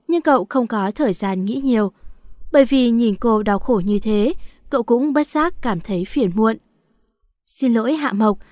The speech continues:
không nên gọi cậu là sao chổi. Hai chữ ngắn ngủi lại giống như bị đao khoét vào tim, đúng không?" Thiệu Hải Dương cụp mí mắt nặng trĩu, cậu và Hạ Mộc vừa khéo trái ngược nhau hoàn toàn. Một người vô cùng khát vọng tình thân,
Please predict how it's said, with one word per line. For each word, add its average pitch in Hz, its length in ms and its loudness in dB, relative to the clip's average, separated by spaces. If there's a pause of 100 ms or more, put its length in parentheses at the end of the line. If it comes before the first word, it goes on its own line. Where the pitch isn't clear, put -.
(200)
không 311 160 4
nên 254 240 4
gọi 240 160 -2
cậu 233 240 0
là 190 240 -2
sao 214 240 -4
chổi. 214 320 2 (420)
Hai 240 160 -2
chữ 262 240 -2
ngắn 226 300 0
ngủi 254 240 2
lại 196 180 -2
giống 202 300 -2
như 262 140 0
bị 220 160 -4
đao 202 160 -4
khoét - 360 -4
vào 214 140 -4
tim, 240 320 0 (260)
đúng 180 220 -2
không?" 226 320 0 (1400)
Thiệu 254 160 0
Hải 240 140 0
Dương 214 320 0
cụp 202 280 -2
mí 196 200 0
mắt 277 240 -2
nặng 220 180 -4
trĩu, 269 320 -2 (420)
cậu 294 120 4
và 247 200 2
Hạ 220 160 -4
Mộc 208 360 -2
vừa 208 200 0
khéo 190 260 -4
trái 202 280 -6
ngược 254 240 -2
nhau 208 280 -2
hoàn 202 180 -4
toàn. 190 320 0 (1000)
Một 294 160 2
người 269 240 6
vô 254 180 2
cùng 220 280 0
khát 320 260 -4
vọng - 180 -2
tình 208 220 -2
thân, 262 320 0